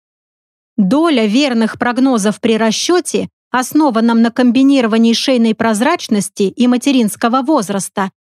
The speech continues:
составляет от семидесяти до девяноста процентов. Таким образом, измерение шейной прозрачности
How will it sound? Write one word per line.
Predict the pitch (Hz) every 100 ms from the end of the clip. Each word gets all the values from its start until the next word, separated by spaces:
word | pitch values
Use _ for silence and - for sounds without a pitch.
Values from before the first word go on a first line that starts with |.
| _
составляет | - 240 - 247 262 269 254
от | 247
семидесяти | - 254 302 269 226 202 - 202 190 _
до | 214
девяноста | 226 226 226 226 302 - 285
процентов. | 294 294 - 220 185 190 196 - _ _ _ _ -
Таким | 240 - 240
образом, | 294 359 220 180 196 185 _ -
измерение | 254 240 311 285 220 233
шейной | 233 285 226 220
прозрачности | 240 277 262 233 190 214 190 - 190